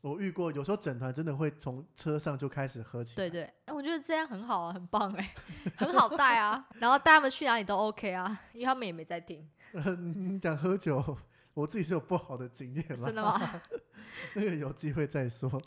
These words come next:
Speaker 2: 好。
Speaker 1: 所以这整团对你来讲带起来是一个非常好带的团体。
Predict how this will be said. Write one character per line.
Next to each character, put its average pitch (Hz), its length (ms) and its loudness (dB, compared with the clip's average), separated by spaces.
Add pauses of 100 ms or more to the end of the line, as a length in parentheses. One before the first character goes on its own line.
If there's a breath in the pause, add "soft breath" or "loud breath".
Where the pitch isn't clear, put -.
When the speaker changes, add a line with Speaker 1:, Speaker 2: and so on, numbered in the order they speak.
Speaker 2:
好。 185 360 0 (200 soft breath)
Speaker 1:
所 202 100 2
以 196 100 2 (200)
这 262 100 0
整 160 240 0
团 147 240 -2
对 262 180 0
你 202 120 2
来 139 120 0
讲 131 260 -2
带 196 220 2
起 - 140 -6
来 127 160 -2
是 - 180 -4
一 156 60 2
个 127 300 0
非 185 240 0
常 143 180 -2
好 113 180 -8
带 135 140 -4
的 123 100 -4
团 117 220 -8
体。 - 80 -14